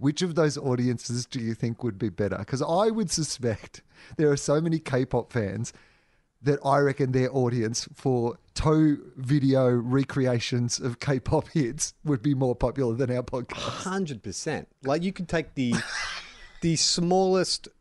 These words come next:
Speaker 2: most niche K-pop fan would have a hundred times the, the following that we have. Like, my niece got into K-pop when it, well, I assume when it first kicked off. That's when I first became aware of it, when, about ten years ago, when she was a teenager.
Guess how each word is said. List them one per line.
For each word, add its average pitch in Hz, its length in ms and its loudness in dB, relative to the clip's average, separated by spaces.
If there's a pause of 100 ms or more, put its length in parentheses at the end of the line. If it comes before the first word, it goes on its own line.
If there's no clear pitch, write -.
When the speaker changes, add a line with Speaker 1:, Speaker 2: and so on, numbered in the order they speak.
(180)
Speaker 2:
most 135 360 -2
niche 127 460 -2
K-pop 113 480 -2
fan 87 480 -6
would 110 180 0
have 101 680 0 (520)
a - 60 -10
hundred 113 500 -2
times 90 580 -4
the, 98 220 -2
the 85 120 -10
following 85 480 -4
that 85 100 -6
we 85 240 -6
have. 80 340 -14
Like, 127 240 -4 (420)
my 196 160 0
niece 147 360 0
got 120 160 -2
into 101 160 -6
K-pop 95 560 -4 (200)
when 110 160 -4
it, 101 120 -6 (180)
well, 107 300 -4
I 95 80 2
assume 151 340 0
when 107 80 -2
it - 80 -8
first 85 220 -6
kicked - 180 -8
off. 82 100 -2
That's 104 160 -2
when 110 80 0
I 101 60 0
first - 240 -2
became 92 240 -4
aware 90 240 0
of 80 80 -4
it, 80 80 -6
when, 87 260 -6
about 107 260 -4 (440)
ten 143 220 -2
years 110 200 0
ago, 87 200 0
when 90 100 -2
she - 140 -4
was 90 160 -2
a 87 40 -6
teenager. 87 640 -4